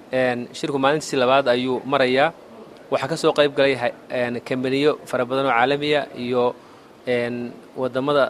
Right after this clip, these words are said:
daneeya arrimaha Soomaaliya qaarkood. Waxaa ka soo qayb galay Qaramada Midoobay, N G O-yo iyo maalgashadayaal fara badan.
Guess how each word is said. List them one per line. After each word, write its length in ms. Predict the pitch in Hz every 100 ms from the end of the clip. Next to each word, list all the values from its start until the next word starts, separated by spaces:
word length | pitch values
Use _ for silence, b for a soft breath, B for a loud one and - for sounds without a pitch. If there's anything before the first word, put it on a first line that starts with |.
| - -
daneeya 380 | 123 127 135
arrimaha 280 | 123 135 135
Soomaaliya 480 | - 127 131 131 131
qaarkood. 440 | 143 139 - 147 139
Waxaa 200 | 131 135
ka 60 |
soo 120 | 135 135
qayb 260 | 135 135 127
galay 380 | 127 135 135 - -
Qaramada 360 | 123 127 139 135
Midoobay, 380 | 127 127 131 147 156 B B -
N 120 | 131 123
G 180 | 120
O-yo 420 | 123 127 135 147 - B - -
iyo 140 | 135
maalgashadayaal 640 | 131 127 120 - 123 131 143
fara 180 | 120 110
badan. 240 | 127